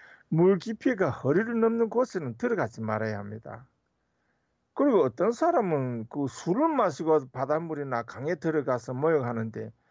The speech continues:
이것은 사건, 그 사고를 일으킬 수 있는 요인으로 됩니다.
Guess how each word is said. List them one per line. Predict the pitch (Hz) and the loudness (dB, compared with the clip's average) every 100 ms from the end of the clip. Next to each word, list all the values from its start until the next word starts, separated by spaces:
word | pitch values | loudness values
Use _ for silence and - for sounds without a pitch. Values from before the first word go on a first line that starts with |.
| _ _ _ _ _ | _ _ _ _ _
이것은 | 247 285 226 165 | 0 4 4 2
사건, | 143 - 131 - 214 226 220 220 185 | -6 -8 -10 -4 -2 -2 -4 -8 -6
그 | 175 165 | -4 -4
사고를 | - 240 254 233 202 | -4 2 4 4 2
일으킬 | 175 175 185 - 214 | -2 -8 -10 -6 -6
수 | - | -6
있는 | 233 220 196 | -6 -2 2
요인으로 | 277 262 156 110 | 4 4 2 0
됩니다. | 113 107 104 104 53 | -2 -10 -12 -16 -18